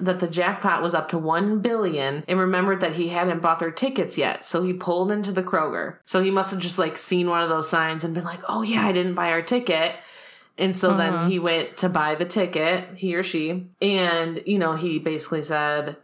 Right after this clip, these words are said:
Speaker 1: "When you play, of course you dream of winning, but the reality of it has been incredible."
Speaker 2: I can't imagine. That's a
Speaker 1: No.
Speaker 2: lot of money.
Speaker 1: Yeah. So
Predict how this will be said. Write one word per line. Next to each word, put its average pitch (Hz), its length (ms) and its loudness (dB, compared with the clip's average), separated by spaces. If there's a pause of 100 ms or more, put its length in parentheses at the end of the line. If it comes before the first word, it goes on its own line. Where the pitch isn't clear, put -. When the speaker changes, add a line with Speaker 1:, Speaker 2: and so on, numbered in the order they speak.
Speaker 1:
"When 185 220 2
you 185 80 0
play, 208 380 2
of 175 120 -2
course 220 340 -2
you 180 80 0
dream 165 280 0
of 143 140 -2
winning, 151 300 -2
but 151 360 -2 (140)
the 185 100 0
reality 180 520 0
of 151 180 -2
it 151 260 -4 (180)
has 156 120 -6
been 170 220 -2
incredible." 151 680 -8 (580)
Speaker 2:
I 196 40 -2
can't 190 240 0
imagine. 165 540 0 (140)
That's 165 180 -2
a - 40 -2
Speaker 1:
No. 175 100 4
Speaker 2:
lot 185 100 4
of 165 40 -4
money. 180 340 0
Speaker 1:
Yeah. 151 260 -14 (280)
So 165 480 0